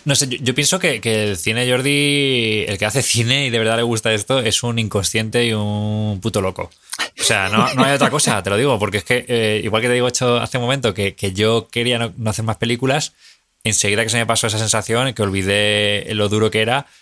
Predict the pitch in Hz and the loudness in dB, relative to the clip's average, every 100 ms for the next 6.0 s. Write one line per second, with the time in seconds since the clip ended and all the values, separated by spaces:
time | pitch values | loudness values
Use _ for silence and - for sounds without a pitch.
0 | _ - 117 120 143 143 123 110 104 120 | _ -4 0 2 2 0 0 0 0 0
1 | 117 98 107 135 147 110 110 98 85 - | 0 0 0 -2 0 0 2 0 -4 -4
2 | 104 - 247 - - 117 113 123 110 110 | -2 -2 -2 -6 -4 -4 -2 -2 0 0
3 | 110 110 - 117 139 156 - - - - | -2 -2 0 0 0 -2 -6 -16 -12 -6
4 | 98 107 107 107 104 101 101 104 90 92 | -2 0 0 0 0 0 0 -2 -2 -4
5 | 104 90 98 95 92 104 - 110 131 | -4 -2 -2 -2 -2 -4 -2 0 -2